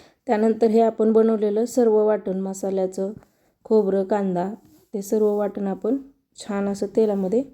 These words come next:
टाकून परतून घेऊयात. एक कमी गॅसवर आपण हे वाटण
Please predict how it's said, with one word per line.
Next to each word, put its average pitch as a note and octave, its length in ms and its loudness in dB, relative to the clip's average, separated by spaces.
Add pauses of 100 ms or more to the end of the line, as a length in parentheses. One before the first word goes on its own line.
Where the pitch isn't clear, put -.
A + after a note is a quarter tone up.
(600)
टाकून G#3+ 360 -4
परतून A3+ 460 0
घेऊयात. G#3 320 -6 (2750)
एक G#3 240 -10
कमी A#3 240 6
गॅसवर A#3 380 2
आपण A3 320 -2
हे A3 240 -2
वाटण A3 380 0